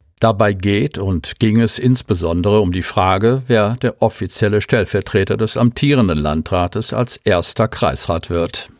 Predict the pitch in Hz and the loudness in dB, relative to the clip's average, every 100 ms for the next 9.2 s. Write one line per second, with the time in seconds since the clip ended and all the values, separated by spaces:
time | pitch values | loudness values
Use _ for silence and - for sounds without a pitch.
0 | _ _ _ _ _ _ _ _ _ _ | _ _ _ _ _ _ _ _ _ _
1 | _ 120 120 151 156 139 107 110 147 139 | _ 0 2 2 2 0 2 2 2 2
2 | 110 117 120 120 117 110 113 92 - 98 | 4 4 6 4 4 4 2 0 -2 0
3 | 107 113 113 104 101 90 117 120 127 - | 2 2 2 2 2 0 2 2 2 -2
4 | 113 104 104 - 101 95 - 98 92 101 | -2 -2 -2 -4 -4 -4 -2 0 2 2
5 | 104 - 98 104 104 110 104 95 85 - | 0 0 -2 0 0 2 0 -2 -4 -6
6 | - 80 90 113 127 104 113 143 104 85 | -6 -4 -2 0 2 2 2 0 2 2
7 | 104 151 - 127 123 - 127 135 156 - | 2 0 0 0 0 2 2 2 -2 -2
8 | 113 - 127 - 120 104 104 101 - 104 | -2 -2 -2 0 2 2 2 0 2 2
9 | 98 | 2